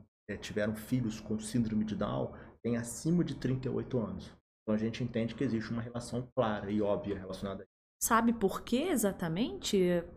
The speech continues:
Speaker 1: Porque, é, é, a, a alteração do Down é uma alteração genética, mas não é uma alteração que tem uma característica de, de hereditária.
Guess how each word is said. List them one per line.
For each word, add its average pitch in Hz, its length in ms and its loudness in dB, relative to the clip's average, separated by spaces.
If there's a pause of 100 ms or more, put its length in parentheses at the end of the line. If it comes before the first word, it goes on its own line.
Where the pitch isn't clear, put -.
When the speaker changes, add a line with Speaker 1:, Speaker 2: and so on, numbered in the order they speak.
(360)
Speaker 1:
Porque, 190 500 6 (120)
é, 131 300 -4
é, 120 420 4 (580)
a, 113 60 0
a 120 280 2
alteração 123 720 2
do 110 100 -4
Down 120 340 4
é 113 60 4
uma 117 140 4
alteração 117 440 2
genética, 110 640 2 (140)
mas 113 180 2
não 120 140 4
é 139 60 4
uma 156 100 2
alteração 127 480 0
que 127 140 -8
tem 127 100 2
uma 123 120 2
característica 131 680 0
de, 127 360 -2
de 117 480 0
hereditária. 123 880 6